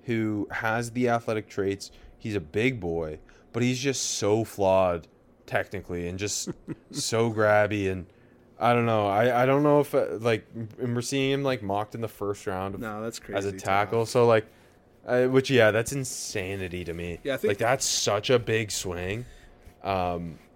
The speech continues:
Speaker 1: but I do like Tyler Smith.
Speaker 2: I do too, and I think it is backed up that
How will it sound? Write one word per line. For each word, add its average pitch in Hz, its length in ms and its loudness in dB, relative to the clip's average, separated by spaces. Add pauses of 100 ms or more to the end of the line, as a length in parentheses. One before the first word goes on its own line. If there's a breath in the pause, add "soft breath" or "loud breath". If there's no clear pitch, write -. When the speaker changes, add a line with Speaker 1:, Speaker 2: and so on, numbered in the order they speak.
(100)
Speaker 1:
but 139 160 8
I 156 120 6
do 110 220 -2
like 123 260 2
Tyler 85 280 -4
Smith. 80 380 -14
Speaker 2:
I 170 80 -2
do 254 120 4
too, 269 260 0
and 143 180 -2
I 135 200 -6
think 202 300 -4
it 160 120 -4
is 160 120 0
backed 127 320 -6
up 143 120 -6
that 117 300 -2